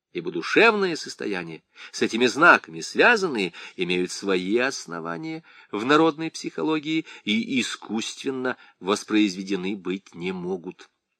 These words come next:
Уже то обстоятельство, что мы хотим перенимать извне веру народа, тогда как он сам её не перенимает, а имеет в себе, уже это обстоятельство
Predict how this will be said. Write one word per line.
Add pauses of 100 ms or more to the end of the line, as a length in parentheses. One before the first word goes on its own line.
(1160)
Уже
то
обстоятельство,
что
мы
хотим
перенимать
извне
веру
народа, (300)
тогда
как
он
сам
её
не
перенимает,
а
имеет
в
себе, (160)
уже
это
обстоятельство